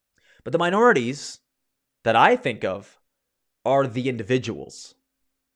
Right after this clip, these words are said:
Every single person, right? This also explains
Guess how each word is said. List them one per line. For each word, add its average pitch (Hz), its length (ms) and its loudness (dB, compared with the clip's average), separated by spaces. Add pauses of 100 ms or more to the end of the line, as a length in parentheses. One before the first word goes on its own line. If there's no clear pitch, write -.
(460)
Every 175 380 -2
single 165 580 -6
person, - 640 -8 (440)
right? 101 280 -6 (3000)
This 208 220 0
also 175 760 2 (920)
explains 156 760 -8